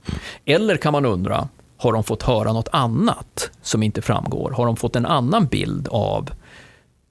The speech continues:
vad hon skulle ha gjort enligt, enligt, eh, expojkvännen då? Det, det är såna här tank-, det, det här framkommer ju inte alls i utredningen på något sätt, men,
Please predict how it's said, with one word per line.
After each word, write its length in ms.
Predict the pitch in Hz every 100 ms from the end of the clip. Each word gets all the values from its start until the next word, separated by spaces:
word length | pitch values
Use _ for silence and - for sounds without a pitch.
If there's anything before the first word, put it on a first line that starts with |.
| _ _
vad 400 | 117 113 - 107
hon 160 | 110
skulle 200 | 110 120 107
ha 80 |
gjort 500 | 120 160 202 - -
enligt, 360 | 110 107 110 -
enligt, 520 | 113 101 - - - 104
eh, 200 | - - - 143 -
expojkvännen 760 | - - - 107 - 185 147 113
då? 140 | -
Det, 200 | 120 165
det 100 | 170
är 40 | 170
såna 160 | 160
här 100 | 135
tank-, 220 | 131 123 104
det, 240 | - 107
det 160 | 92 131
här 100 | 143
framkommer 480 | 147 123 - 117 113
ju 40 |
inte 140 | 101
alls 380 | 131 123 98 -
i 300 | 98 95 92 123 - - - -
utredningen 560 | 110 - 117 107 104
på 80 | 110
något 160 | 107 -
sätt, 240 | 143 113 -
men, 260 | 107 110